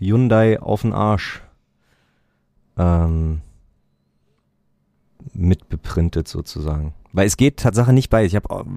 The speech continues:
also ich wollte schon erst sagen, "Hier, ich geb dir zwanzig Euro mehr, dass du es nicht machst", aber die haben da halt ihre,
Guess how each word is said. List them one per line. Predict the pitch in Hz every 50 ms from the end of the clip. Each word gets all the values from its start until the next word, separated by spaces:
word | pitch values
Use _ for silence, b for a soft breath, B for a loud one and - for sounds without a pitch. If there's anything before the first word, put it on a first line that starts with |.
| - 95 -
also | 101 101 95
ich | 87 98
wollte | 123 147 - -
schon | 135
erst | 113 117 123 - -
sagen, | 120 117 120 113
"Hier, | 117 135 131
ich | 120
geb | - 123 -
dir | 117 110
zwanzig | - 117 113 113 110 101
Euro | 101 107 101 101
mehr, | 98 101 117 139 143
dass | 135 - -
du | 131
es | 117 127
nicht | 131 135 -
machst", | 135 135 - -
aber | 110 104 101
die | 95 95 104
haben | 98 101 113
da | 107 101 98
halt | 104 101 - -
ihre, | - 101 98 98 101 101 101 95